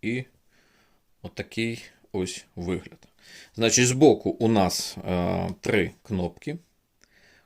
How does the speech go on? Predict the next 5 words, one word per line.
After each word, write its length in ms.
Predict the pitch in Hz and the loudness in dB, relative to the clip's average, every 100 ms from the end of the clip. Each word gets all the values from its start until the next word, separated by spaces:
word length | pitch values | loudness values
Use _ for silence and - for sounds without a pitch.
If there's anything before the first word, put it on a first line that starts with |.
| _ | _
Кнопка 640 | 117 110 92 - 90 90 - | -4 0 -2 -4 -6 -6 -8
вибору 480 | 98 98 82 85 90 | -2 -2 0 -4 -6
функції, 760 | - - 92 92 - 135 151 170 _ _ _ _ _ _ _ | -10 -4 -2 -2 -4 -2 -2 -2 _ _ _ _ _ _ _
кнопка 500 | - 101 90 - 92 | -6 -2 -4 -6 -10
Hold 720 | 85 - - 107 123 143 | -10 -2 6 6 6 2